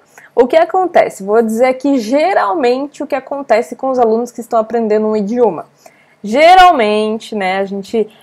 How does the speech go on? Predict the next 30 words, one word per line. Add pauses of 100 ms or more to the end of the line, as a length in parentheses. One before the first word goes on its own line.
(100)
se
você
faz
um
curso
tradicional, (260)
o
que
que
vai
acontecer? (720)
Você
vai
pro
cursinho, (440)
é,
e
lá
você
vai
ficar
duas
horas
dentro
de
uma
sala
de
aula,
trancado,